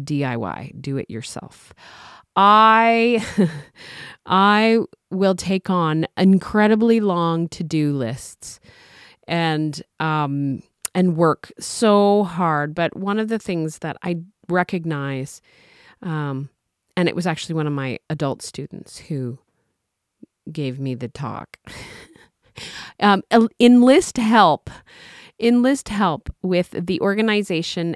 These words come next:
and, um, the, the running of the recital. So, uh, I know that I am so busy, and my, again, again, my first, my first concern is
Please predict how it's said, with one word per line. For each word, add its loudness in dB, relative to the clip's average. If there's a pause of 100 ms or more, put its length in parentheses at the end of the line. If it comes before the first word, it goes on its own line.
and, -4 (460)
um, -2 (280)
the, 0
the 2
running 2 (140)
of -6
the -2
recital. -8 (240)
So, -4 (100)
uh, -2
I 0
know 2
that -2
I 2
am 0
so 0
busy, -2
and -2
my, -2
again, 2
again, 0
my 0
first, 0 (800)
my 4
first 2
concern 0
is -6